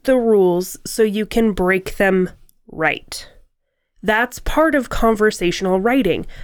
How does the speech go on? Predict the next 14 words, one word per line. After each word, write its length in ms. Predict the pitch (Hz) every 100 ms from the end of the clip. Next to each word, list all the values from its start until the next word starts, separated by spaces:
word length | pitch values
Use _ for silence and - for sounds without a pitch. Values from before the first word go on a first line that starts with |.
| -
'cause 200 | - 320
we 140 | 339 339
don't 400 | - 381 370 - - -
talk 460 | - 294 302 262 -
in 220 | 269 254
complete 540 | 247 254 233 214 220 -
sentences. 680 | 214 190 185 175 131 - - - -
We 180 | 262 277
don't 420 | 277 302 311 -
talk 600 | - - 269 247 220 - - - -
in 140 | 220
perfect 560 | - 277 262 247 - -
grammar. 720 | 196 202 190 180 127 - - _ _ _ _ _
See? 420 | - 247 269 320